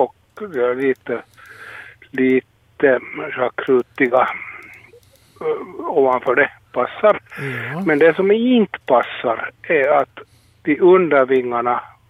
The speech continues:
Speaker 1: fanns inga färger. Så ingen orange, ingenting.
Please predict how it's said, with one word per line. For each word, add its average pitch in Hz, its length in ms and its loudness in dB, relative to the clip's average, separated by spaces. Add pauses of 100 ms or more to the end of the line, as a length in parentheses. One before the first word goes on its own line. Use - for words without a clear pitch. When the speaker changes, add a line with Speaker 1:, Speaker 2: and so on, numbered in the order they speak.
(240)
Speaker 1:
fanns 135 200 0 (120)
inga 147 480 2
färger. 82 500 -8 (300)
Så 156 100 4
ingen 160 300 2
orange, 123 380 -2 (100)
ingenting. 143 680 -6